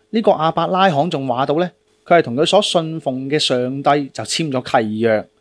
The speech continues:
就話到啊，上帝呢，就答應咗佢將迦南全地嚟到賜俾佢嘅後代嘅，等佢嘅後代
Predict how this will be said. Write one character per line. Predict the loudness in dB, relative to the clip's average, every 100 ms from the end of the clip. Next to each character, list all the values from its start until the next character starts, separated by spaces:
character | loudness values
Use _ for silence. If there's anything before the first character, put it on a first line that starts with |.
| _ _
就 | 0
話 | 2 2 2
到 | 2
啊， | 0 -2 _
上 | -2 2 2 4
帝 | 4 6
呢， | 4 -2 _ _ _
就 | -4
答 | -2 0 -2
應 | 0
咗 | 2 2
佢 | 2 2 -2 _
將 | 0 0 0
迦 | 0 0 2 2
南 | 2 -2 -4
全 | 0 0 0 -4 -4 -4 2
地 | 4 4 -2 _
嚟 | -2
到 | 0
賜 | 0 -2 0
俾 | 2 2
佢 | 2
嘅 | -2
後 | 0 2 2 2
代 | -2
嘅， | -2 -2 -6 -8 _ _
等 | -8 -4
佢 | -2 0
嘅 | 0
後 | 0 0 0 4
代 | 6 4